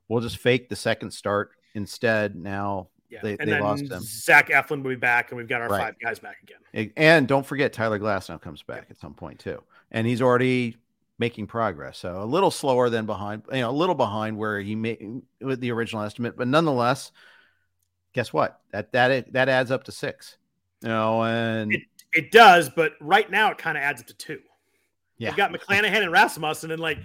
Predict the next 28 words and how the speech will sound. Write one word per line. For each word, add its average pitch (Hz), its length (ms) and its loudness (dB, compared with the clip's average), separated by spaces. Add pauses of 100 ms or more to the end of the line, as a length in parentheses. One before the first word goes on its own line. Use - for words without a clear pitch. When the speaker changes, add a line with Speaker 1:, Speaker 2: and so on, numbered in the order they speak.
(380)
Speaker 2:
Glasnow, 247 420 2
I 202 100 0
get 214 240 4
it, 175 200 -4
but, 170 120 -8
like, 160 300 -6
I, 170 140 0
I 185 40 0
don't 196 100 0
think 190 100 0
we're 170 60 -8
counting 170 320 0
on 160 100 -4
him. 160 300 -4
You 165 200 -8
can't 175 220 -8
count 180 180 -2
on 143 80 -8
that. 123 160 -8
And 151 120 -8
Springs 233 420 -6
is, 180 240 -2 (380)
we're 160 80 -16
talking 220 240 -2
multiple 196 380 0
months 196 280 -2
for 147 100 -12
Springs. 135 400 -8